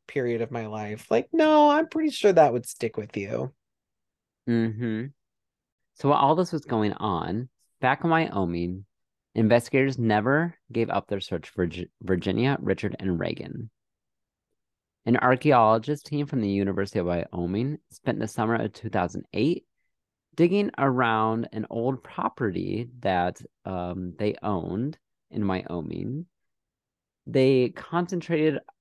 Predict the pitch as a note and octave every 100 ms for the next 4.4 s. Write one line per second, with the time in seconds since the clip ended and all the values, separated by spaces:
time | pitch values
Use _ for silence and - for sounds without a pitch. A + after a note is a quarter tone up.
0 | - A2+ G#2+ G#2+ G#2 - G#2 G#2 G#2 G2+
1 | - G2 G2 F#2+ F#2+ - F#2+ - F#2 -
2 | G2+ F#2 - C3 D#3 C3+ - F2 F#2+ F2+
3 | - G2 E2+ E2+ G#2+ G#2+ - F2+ A#2 -
4 | D3 E3 -